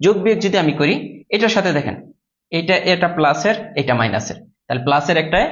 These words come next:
মাইনাসের একটায় কাটাকাটি করতে পারি, তার মানে আমার অ্যান্সার হইতেছে a plus one। বুঝছেন কি না? এগুলা কিন্তু totally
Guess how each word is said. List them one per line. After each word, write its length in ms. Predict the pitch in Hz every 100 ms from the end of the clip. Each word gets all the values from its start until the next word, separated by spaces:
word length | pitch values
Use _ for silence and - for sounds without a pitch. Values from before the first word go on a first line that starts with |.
| - -
মাইনাসের 360 | 143 139 135
একটায় 240 | 123 120 113
কাটাকাটি 300 | 160 180 160
করতে 180 | 151 131
পারি, 180 | 123 - - - -
তার 140 | 156
মানে 160 | 165 156
আমার 180 | 139 135 -
অ্যান্সার 340 | 135 165 170 165
হইতেছে 320 | 156 156 156 - 147
a 40 | 139 143
plus 220 | 139 131 135 - 104
one। 100 | 113 - - _ _ - - - _ _ _ _ _ _ - - - -
বুঝছেন 320 | 233 262 247
কি 120 | 180
না? 100 | - - - - - 185
এগুলা 220 | 208 214
কিন্তু 300 | 226 208 185 254 - - - _ _ -
totally 380 | 185 214 220